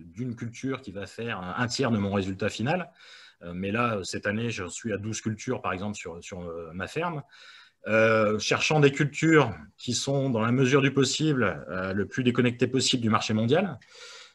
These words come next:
Euh, et, euh, donc, par exemple, j'ai introduit le chanvre, alors qui est pas, on va dire, qui reste connecté à un marché mondial quelque part, euh, sauf que c'est un marché qui est pour l'instant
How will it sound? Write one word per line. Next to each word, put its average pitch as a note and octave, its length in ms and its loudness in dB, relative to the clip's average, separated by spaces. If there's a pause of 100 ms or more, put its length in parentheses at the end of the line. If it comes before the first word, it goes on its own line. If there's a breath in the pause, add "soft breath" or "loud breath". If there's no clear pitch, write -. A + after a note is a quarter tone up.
(160)
Euh, F#2 800 4 (720)
et, C#3 380 2
euh, G#2+ 440 0 (680)
donc, A#2 280 -6
par G2 120 -10
exemple, A2+ 220 -4
j'ai G#2+ 120 -4
introduit A#2 400 -2
le A2 60 -6
chanvre, E3+ 360 0
alors A2 220 -4
qui G#2 380 -6 (400)
est G2 100 -10
pas, F#2+ 640 -4 (200)
on G2 60 -10
va G#2+ 80 0
dire, B2+ 160 -2
qui G#2 200 -2
reste A#2+ 320 0
connecté C3+ 360 0
à - 20 6
un C3 40 4
marché B2 220 -2
mondial B2 320 -2
quelque A2 240 -8
part, D3 440 -2 (520 loud breath)
euh, G#2+ 200 2
sauf C3 240 -4
que A#2+ 80 -4
c'est A#2+ 100 -2
un A2+ 80 0
marché B2 300 -2
qui A2+ 220 -6
est - 20 -2
pour B2+ 200 -6
l'instant D3 480 -2